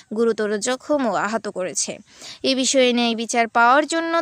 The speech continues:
তানোর থানা ভারপ্রাপ্ত কর্মকর্তা বরাবর লিখিত অভিযোগ করে আহত জ্যোতি খাতুনের মা ও বাবা সাফিল ইসলাম বলেন, থানোর থানা অফিসার ইনচার্জ মিজানুর রহমান বলেন, "অভিযোগ পেয়েছি,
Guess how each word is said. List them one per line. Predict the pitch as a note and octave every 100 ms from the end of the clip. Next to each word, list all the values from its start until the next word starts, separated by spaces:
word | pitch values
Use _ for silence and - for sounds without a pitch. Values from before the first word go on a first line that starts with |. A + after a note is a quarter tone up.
| D4+
তানোর | A#3 A3+ A3+
থানা | - A3+
ভারপ্রাপ্ত | G#3+ A#3 C#4+ D4 D4+ -
কর্মকর্তা | D#4 C#4 B3+ B3+ C4 B3+ C4
বরাবর | C4 C4 C4 C4
লিখিত | A#3+ G3+ G#3 A#3 -
অভিযোগ | G#3+ - A#3 B3+ C#4 C4+
করে | C#4 C4+
আহত | C4 A3 G3+ G#3
জ্যোতি | G3+ A3 G#3+
খাতুনের | A#3 G#3 G#3 G#3
মা | G3+ G#3 G#3
ও |
বাবা | G3+ G3 G3+
সাফিল | G3+ A3 G#3 G3
ইসলাম | G3 - G3+ F#3+
বলেন, | F#3+ F#3+ C#4+ A4 _ _ _ _ _ _ _ _ _ _ _ _ _ _ _ _ -
থানোর | D4+ E4 F4 E4
থানা | - D#4+ D#4+ D4+
অফিসার | B3+ A#3+ C4+
ইনচার্জ | C4 A#3 B3+ B3 A#3+ C4+
মিজানুর | A#3+ A#3 B3 A#3+
রহমান | A3+ G#3+ A3 G#3+
বলেন, | A3 D4+ F#4+ - -
"অভিযোগ | C4+ A#3+ A#3 -
পেয়েছি, | A3 G3+ - G3+